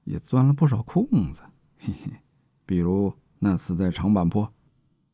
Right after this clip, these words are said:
那次的情况真的很危急嘞。子龙一个人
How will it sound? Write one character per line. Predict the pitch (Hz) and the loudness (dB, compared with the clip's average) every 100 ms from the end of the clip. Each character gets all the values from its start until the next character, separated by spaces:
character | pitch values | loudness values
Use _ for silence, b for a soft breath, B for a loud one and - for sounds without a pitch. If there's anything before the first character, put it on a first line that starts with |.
| _ _ _ _ _ _ - | _ _ _ _ _ _ 4
那 | 151 139 | 8 8
次 | 127 | 6
的 | 120 | 2
情 | - 127 | 4 4
况 | 131 110 | 4 2
真 | 139 135 | 2 2
的 | |
很 | 123 - 92 101 | 2 -4 -4 2
危 | 123 | 4
急 | 107 98 | 4 2
嘞。 | 98 87 73 _ _ _ _ _ | 0 0 -6 _ _ _ _ _
子 | - - | -10 0
龙 | 107 117 | 4 4
一 | 104 123 | 4 4
个 | 117 | 4
人 | 104 110 | 4 4